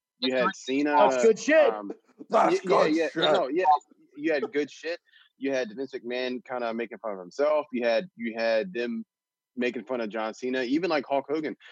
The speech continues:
Speaker 1: like, that, the Hulk, the, the Saturday, the Saturday night, um, um, that was, like, the old, the old theme. That's not theirs,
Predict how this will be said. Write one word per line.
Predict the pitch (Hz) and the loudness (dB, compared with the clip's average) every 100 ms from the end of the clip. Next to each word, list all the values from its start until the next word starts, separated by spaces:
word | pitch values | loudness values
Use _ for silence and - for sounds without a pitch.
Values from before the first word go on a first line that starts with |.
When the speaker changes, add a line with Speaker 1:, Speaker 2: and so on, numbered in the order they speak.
| - 123 | -6 -2
Speaker 1:
like, | 110 98 | 0 0
that, | 160 - | -2 -2
the | 123 | -2
Hulk, | 113 202 - - | -2 -4 -6 -6
the, | 135 131 123 120 | 0 2 2 0
the | 123 120 113 | -2 -2 -2
Saturday, | - 151 170 120 | -2 -2 -2 -2
the | 127 120 113 104 | -2 0 -4 -4
Saturday | 147 160 147 | -4 -2 -2
night, | 131 135 156 - 123 113 - _ _ _ _ _ _ _ _ _ _ 120 | -2 -2 -4 -6 -4 -4 -8 _ _ _ _ _ _ _ _ _ _ -2
um, | |
um, | 107 101 92 90 92 107 101 117 | 0 0 -2 -10 -16 -18 -8 -2
that | 131 | 0
was, | 190 165 | 0 0
like, | 143 | -2
the | 123 120 | 0 0
old, | 139 143 - | 0 -2 -2
the | 120 | 0
old | 120 147 - | 0 -2 -4
theme. | 123 127 | -6 -4
That's | 101 110 - | -4 -4 -4
not | 131 - | -6 -4
theirs, | 110 123 123 - | -6 -4 -6 -14